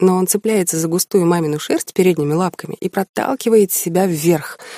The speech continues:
Мама при этом чуть наклоняется вперед и вылизывает шерсть,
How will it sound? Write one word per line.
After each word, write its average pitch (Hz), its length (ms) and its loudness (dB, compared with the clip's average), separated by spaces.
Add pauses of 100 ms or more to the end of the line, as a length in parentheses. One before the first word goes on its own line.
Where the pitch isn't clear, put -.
(360)
Мама 302 240 6
при 233 180 6
этом 180 220 4
чуть - 200 -8
наклоняется 220 580 4
вперед 302 420 2
и 202 80 2
вылизывает 226 600 2
шерсть, - 400 0